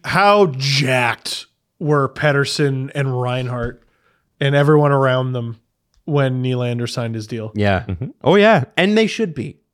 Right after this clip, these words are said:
Speaker 3: Mm-hmm.
Speaker 2: They should be.
Speaker 1: I mean, okay, Nylander is on pace for more points than Pettersson.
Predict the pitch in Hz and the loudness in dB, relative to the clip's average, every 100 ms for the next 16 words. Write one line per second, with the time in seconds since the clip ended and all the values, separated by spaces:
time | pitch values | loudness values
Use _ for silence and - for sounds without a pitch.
0 | _ - 131 220 427 262 107 107 - - | _ -8 -6 -4 -6 -4 -6 -6 -14 -20
1 | - _ 165 190 208 208 196 185 160 139 | -20 _ 0 0 0 2 2 4 0 0
2 | 147 175 190 185 180 160 165 143 147 139 | 0 4 4 6 4 4 2 2 0 0
3 | 151 135 127 - 139 156 156 - 170 156 | -2 -2 -2 -2 -2 -2 -4 -6 -4 0
4 | 165 180 175 226 | 2 2 -2 -4